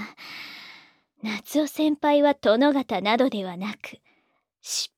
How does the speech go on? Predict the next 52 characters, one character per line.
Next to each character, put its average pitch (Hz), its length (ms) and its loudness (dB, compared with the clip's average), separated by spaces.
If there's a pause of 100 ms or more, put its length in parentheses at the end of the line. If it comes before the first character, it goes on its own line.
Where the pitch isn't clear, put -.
尾 233 160 4
を 202 60 0
振 196 160 0
り 233 120 2
な 254 120 4
が 247 100 -4
ら 185 160 -4
ご 214 160 2
主 269 140 4
人 247 200 0
様 196 280 -6
の 175 120 -6
命 226 300 4
令 240 240 4
を 233 80 0
聞 - 160 -12
く 208 160 0
め 202 220 2
め 302 160 4
し 320 320 0
い 220 60 2
オ 220 120 2
ス 311 300 -2
犬。 262 340 2 (1120)
初 339 340 2
め 392 140 4
て 349 100 2
の 240 220 2
相 269 140 4
手 320 140 0
に 294 120 6
は 196 140 -2
ふ - 60 -12
さ 220 240 -4
わ 311 120 -6
し - 160 -12
く 214 160 0
あ 208 80 0
り 220 100 -2
ま 302 100 2
せ 403 220 -10
ん 320 100 -12
わ。 240 360 -14 (1600)
と 277 200 -4 (600)
い 247 200 0
う 359 180 2
わ 359 120 -4
け 311 180 -6
で 247 80 -6
す - 140 -14
か 220 180 -8
ら。 214 160 -12